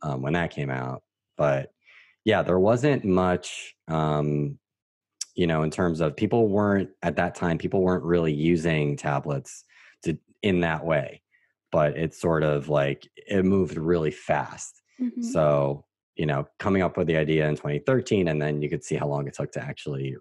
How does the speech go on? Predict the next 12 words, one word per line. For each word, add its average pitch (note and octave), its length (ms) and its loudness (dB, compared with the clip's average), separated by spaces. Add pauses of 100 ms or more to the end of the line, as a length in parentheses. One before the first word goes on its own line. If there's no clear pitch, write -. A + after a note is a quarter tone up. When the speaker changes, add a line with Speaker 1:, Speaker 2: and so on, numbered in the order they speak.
(100)
Speaker 1:
release D#2+ 320 -2
it F#2+ 200 -2
<laughs> - 40 -14
in C#3 160 4
the C3 80 4
store. C#3+ 580 0
<laughs> F#3 560 -2 (320)
Um, D#2+ 560 0
yeah, G2 220 2 (100)
that E2+ 300 0 (180)
takes - 300 -4
a, C#2+ 440 2